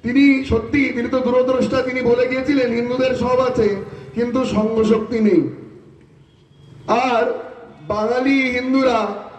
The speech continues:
যে স্বামী বিবেকানন্দকে নিয়ে এত গর্ব করে, সেই স্বামী বিবেকানন্দের একটি কথা বলি,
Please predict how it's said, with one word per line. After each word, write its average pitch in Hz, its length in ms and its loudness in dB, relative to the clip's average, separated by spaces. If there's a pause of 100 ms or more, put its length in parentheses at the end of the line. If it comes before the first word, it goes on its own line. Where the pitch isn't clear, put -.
(400)
যে 160 140 0
স্বামী 240 320 0
বিবেকানন্দকে 262 760 2
নিয়ে 269 160 0
এত 254 220 -2
গর্ব 240 340 2
করে, 233 400 0 (400)
সেই 262 200 -4
স্বামী 226 240 -2
বিবেকানন্দের 277 640 0
একটি 302 220 -2
কথা 269 260 0
বলি, 226 480 0